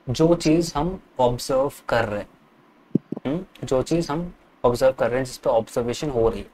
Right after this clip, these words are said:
वो हो गई object। और subject क्या हुआ? जो observer है, जो observe कर रहा है, जिसके through observe हो रहा है, वो है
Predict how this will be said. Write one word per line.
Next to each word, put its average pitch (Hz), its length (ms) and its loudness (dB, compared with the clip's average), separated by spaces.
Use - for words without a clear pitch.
वो 123 200 8
हो 123 60 8
गई 156 180 2
object। - 580 -4
और 147 120 8
subject 151 600 2
क्या 190 120 2
हुआ? 147 320 4
जो 175 140 2
observer 131 680 4
है, 117 300 -6
जो 143 200 4
observe 135 400 2
कर 127 200 0
रहा 113 120 -2
है, - 60 -12
जिसके 185 400 0
through 160 260 6
observe 127 500 2
हो 113 160 4
रहा 107 80 0
है, 104 80 -6
वो 120 140 0
है 143 140 -4